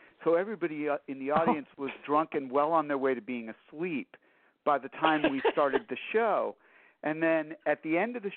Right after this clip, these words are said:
Speaker 1: show, we had our chapbooks out for sale in the back, and, you know, they had paid, I'm sure, fifty dollars to attend this, um, this
Speaker 2: Not
Speaker 1: event.
Speaker 2: to us. Not to
Speaker 1: Not,
Speaker 2: us.
Speaker 1: not us,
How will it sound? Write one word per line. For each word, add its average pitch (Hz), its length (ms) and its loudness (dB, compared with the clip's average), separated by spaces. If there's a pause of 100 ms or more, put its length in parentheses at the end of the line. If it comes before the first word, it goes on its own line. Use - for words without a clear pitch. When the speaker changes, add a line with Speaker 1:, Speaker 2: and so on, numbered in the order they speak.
Speaker 1:
show, 127 340 2
we 143 100 0
had 143 120 2
our 139 80 0
chapbooks - 560 -6
out 139 200 0
for 123 160 -20
sale 143 240 0
in 127 100 -8
the 131 60 -6
back, 170 380 2 (480)
and, 185 120 -8
you 254 60 -4
know, 147 120 0
they 160 180 2
had 147 100 -2 (280)
paid, 117 220 -2
I'm 127 240 -2
sure, 165 200 -8 (100)
fifty 123 240 -10
dollars 151 360 -2 (120)
to 131 80 -4
attend 127 500 -4 (340)
this, 123 160 2 (640)
um, 107 480 0 (560)
this 143 100 4
Speaker 2:
Not - 120 4
Speaker 1:
event. 160 100 -2
Speaker 2:
to 180 60 4 (240)
us. 98 60 -12 (420)
Not 156 240 -4
to 151 80 -6
Speaker 1:
Not, 170 220 6
Speaker 2:
us. 139 60 2
Speaker 1:
not 160 160 2
us, 147 240 2